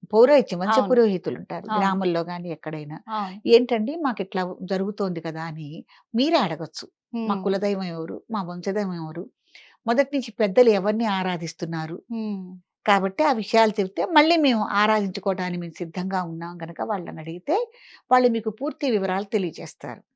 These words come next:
Speaker 2: ఖచ్చితంగా. అవును.
Speaker 1: తెలియచేసినప్పుడు అది కూడా "బలానా టైంలో, బలానా నెలలో చేసుకోవాలి,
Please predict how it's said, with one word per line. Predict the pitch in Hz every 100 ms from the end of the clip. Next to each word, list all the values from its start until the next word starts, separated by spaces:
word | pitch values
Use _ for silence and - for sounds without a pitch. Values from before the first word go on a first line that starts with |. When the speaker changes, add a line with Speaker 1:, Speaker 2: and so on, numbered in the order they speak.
| _
Speaker 2:
ఖచ్చితంగా. | 233 - - - 175
అవును. | 185
Speaker 1:
తెలియచేసినప్పుడు | 240 349 - 233 190 180 170 220 190 190 240 _ _ _ _ _ _ -
అది | 269 339
కూడా | 330 330 330
"బలానా | 220 208 240 247
టైంలో, | 247 240 247 254 294
బలానా | 277 233 208 208 202
నెలలో | 202 220 247 262
చేసుకోవాలి, | - 240 226 - 226 214 202 196 208